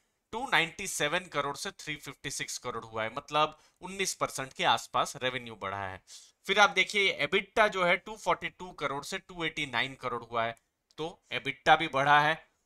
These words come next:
और फिर हम देख सकते हैं profit after tax, जो कि सबसे इंपॉर्टेंट है, वन सेवेंटी फ़ाइव करोड़ से टू हंड्रेड सिक्स करोड़ बढ़ा है, तो प्रॉफिट भी हम देख पा रहे हैं यहाँ पर बढ़ा है। अब देखिए, क्वार्टर की ही बात करें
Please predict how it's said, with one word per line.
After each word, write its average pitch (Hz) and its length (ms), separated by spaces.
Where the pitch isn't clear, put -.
और 151 180
फिर 214 240
हम 160 240
देख 175 180
सकते 175 300
हैं 180 300
profit 214 340
after 185 440
tax, 123 220
जो 113 80
कि - 120
सबसे - 360
इंपॉर्टेंट 190 520
है, 196 180
वन 226 160
सेवेंटी 185 440
फ़ाइव 165 320
करोड़ 143 320
से 226 160
टू 214 320
हंड्रेड 147 440
सिक्स - 300
करोड़ 120 340
बढ़ा 107 280
है, 101 160
तो 151 60
प्रॉफिट 190 680
भी 196 240
हम 170 200
देख 139 340
पा 123 140
रहे 127 180
हैं 170 260
यहाँ 131 320
पर 202 260
बढ़ा 131 360
है। 98 280
अब 226 160
देखिए, 120 300
क्वार्टर 190 400
की 240 140
ही 247 100
बात 175 320
करें 170 360